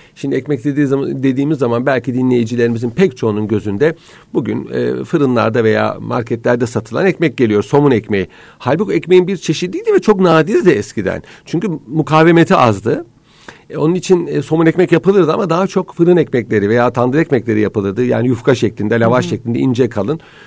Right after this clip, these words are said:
Speaker 1: Bunların bir kısmı o haliyle, bir kısmı ıslatılarak yenirdi. E, tabii bunları, bu, bu kırık dökük ekmekleri sulu yemeğin içine doğruyorsunuz. Eğer o yemekte biraz da böyle tav-, et suyu varsa,
Speaker 2: Hı hı.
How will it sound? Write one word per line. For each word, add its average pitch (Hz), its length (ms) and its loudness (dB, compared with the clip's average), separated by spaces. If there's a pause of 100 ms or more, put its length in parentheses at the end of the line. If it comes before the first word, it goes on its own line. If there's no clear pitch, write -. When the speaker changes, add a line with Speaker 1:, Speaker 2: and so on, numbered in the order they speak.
(200)
Speaker 1:
Bunların 165 320 2
bir 180 60 -4
kısmı 170 300 -4
o 165 200 2
haliyle, 147 420 4
bir 165 120 6
kısmı 170 240 -6
ıslatılarak 156 760 4 (300)
yenirdi. 127 560 4 (420)
E, 147 340 0
tabii 156 280 -2
bunları, 170 420 4 (360)
bu, 156 120 -10
bu 139 80 -8
kırık 170 280 2
dökük 151 260 2
ekmekleri 147 640 -2 (300)
sulu 156 480 0
yemeğin 143 300 2
içine 139 300 0
doğruyorsunuz. 143 600 4
Eğer 127 220 0
o 123 100 2
yemekte 123 560 0 (320)
biraz 110 280 0
da 110 280 -4
böyle 107 240 -2
tav-, 113 240 -4
et 113 180 -6
suyu 101 280 -6
varsa, 95 460 0
Speaker 2:
Hı 165 40 -4
hı. 160 80 -6